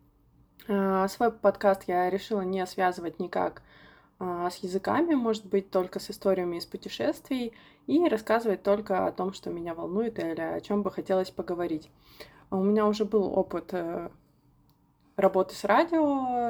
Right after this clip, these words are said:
Лет десять назад, э, я участвовала в небольших радиоэфирах,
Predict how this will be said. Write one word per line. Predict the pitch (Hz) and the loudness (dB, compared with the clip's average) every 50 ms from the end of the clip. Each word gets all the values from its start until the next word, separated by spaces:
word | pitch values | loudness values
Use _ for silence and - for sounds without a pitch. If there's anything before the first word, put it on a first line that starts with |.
| 226 208 | 0 0
Лет | - 175 170 - - | -2 -4 -4 -6 -4
десять | - 190 190 190 - - - | 0 0 0 0 0 -6 -8
назад, | 180 165 170 165 - 175 170 165 165 - - - | -6 -6 -4 -2 2 2 2 2 0 -2 -8 -10
э, | 170 160 160 160 160 160 160 160 160 160 156 | -10 -8 -8 -8 -8 -8 -8 -8 -8 -8 -6
я | 170 175 165 | -4 -4 -4
участвовала | 165 - - 180 170 - - - 175 165 165 | -4 -2 0 0 0 -2 -4 -6 -6 -6 -6
в | 165 | -6
небольших | 165 165 160 - 175 - - 190 180 - | -6 -6 -6 -6 -6 -4 -4 -6 -4 -2
радиоэфирах, | 180 175 165 165 180 170 165 170 - - - 349 359 320 277 | -2 -2 -2 -2 -4 -4 -4 -4 -2 -2 0 2 4 2 2